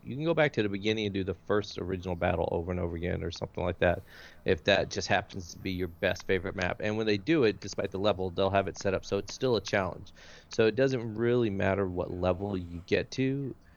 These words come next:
because the, and monsters will always maintain a relatively equivalent A I to you. Um, so that you're just not running around just wasting these low-level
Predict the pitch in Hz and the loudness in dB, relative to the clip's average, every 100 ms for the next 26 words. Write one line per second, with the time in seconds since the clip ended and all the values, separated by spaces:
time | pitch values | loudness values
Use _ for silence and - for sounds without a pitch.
0 | - - 110 104 95 98 78 - 76 110 | -12 -8 0 2 2 -2 -4 -6 -4 -4
1 | 101 - 104 117 - 117 98 90 - 98 | -6 -2 0 0 0 -4 -2 0 4 4
2 | 98 98 95 - 95 90 95 92 90 87 | 4 2 -2 -4 -4 0 0 0 -4 -6
3 | 90 92 92 - 95 90 90 87 90 - | -2 -2 -2 -4 -4 0 -2 -4 -10 -16
4 | - - - - 101 101 98 80 - - | -20 -20 -8 -4 -2 0 -2 -4 -6 0
5 | 95 87 90 92 - 110 117 123 - - | 2 4 2 0 -4 -2 -2 -4 -10 -20
6 | - - - - - - - 95 92 95 | -20 -20 -20 -20 -20 -8 0 0 0 -6
7 | - - - 110 98 92 98 101 - 104 | -16 -6 2 4 4 0 -4 -6 -2 0
8 | 95 95 95 92 92 92 87 82 87 - | 0 0 0 0 0 0 0 -6 -10 -6
9 | 92 92 - 92 85 87 85 - - 95 | -2 -2 -2 -4 -4 -4 -6 -10 -4 0
10 | 87 87 87 | 2 0 -2